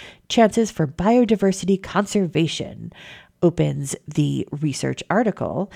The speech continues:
uh, which was published in Nature, Ecology, and Evolution.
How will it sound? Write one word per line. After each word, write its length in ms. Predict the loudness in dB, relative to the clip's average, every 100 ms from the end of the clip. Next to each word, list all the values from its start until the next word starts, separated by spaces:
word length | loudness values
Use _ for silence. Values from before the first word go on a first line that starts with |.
| -20 -10
uh, 200 | 0 0
which 280 | 4 2 2
was 120 | -2
published 440 | 0 -4 0 -2 -2
in 320 | -2 -2 -2 -6
Nature, 480 | -4 -4 -2 -4 -4
Ecology, 600 | -8 -6 -4 -4 -4 -6
and 100 | -6
Evolution. 560 | -6 0 0 0 -4